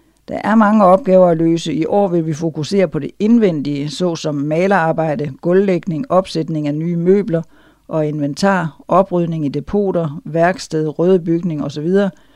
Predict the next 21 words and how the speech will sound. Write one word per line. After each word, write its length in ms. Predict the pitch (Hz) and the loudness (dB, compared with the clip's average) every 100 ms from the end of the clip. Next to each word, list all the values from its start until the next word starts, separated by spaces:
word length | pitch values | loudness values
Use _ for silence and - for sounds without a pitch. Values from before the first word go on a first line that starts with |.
| _ _ _ _ | _ _ _ _
Udendørs 540 | - 226 233 202 165 160 | 2 6 6 6 4 2
skal 180 | 165 | -2
der 60 | 147 | -4
beskæres, 760 | 180 131 - 202 190 170 - - | -6 -6 0 2 2 0 -4 -6
fjernes 420 | 156 156 139 - | -4 -2 -4 -2
ukrudt 420 | 190 202 202 180 - | -2 0 -2 -2 0
og 180 | 160 | 0
udemøbler 580 | 180 185 185 151 123 139 | 2 2 2 0 -4 -6
køres 340 | 135 143 135 - | -6 -6 -8 -10
på 100 | 120 | -12
plads. 500 | - 135 139 - - _ _ _ _ _ - _ _ - | -6 -4 -4 -12 -20 _ _ _ _ _ -20 _ _ -2
Teenager 640 | 214 220 208 175 - 170 | 2 2 2 0 0 0
og 200 | 160 - | 0 0
unge 240 | 170 190 | 0 0
er 60 | 156 | 0
meget 420 | 147 156 185 196 | 0 2 4 6
velkommen 460 | 165 147 156 143 135 | 4 0 -4 -4 -4
til 160 | 143 | -4
også 260 | - 151 151 | -2 -2 -2
at 80 | 135 | -4
deltage. 400 | 139 139 135 | -4 -4 -6